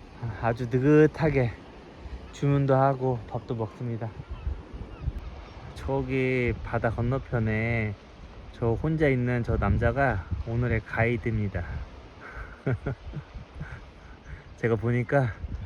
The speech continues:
점심시간에는 열심히 사람들을 피해 다니고 있어요.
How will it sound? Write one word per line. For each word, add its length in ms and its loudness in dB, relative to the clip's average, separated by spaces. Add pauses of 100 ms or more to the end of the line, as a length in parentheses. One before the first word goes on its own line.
(320)
점심시간에는 1120 2
열심히 880 4
사람들을 420 2
피해 220 4
다니고 360 4
있어요. 280 -2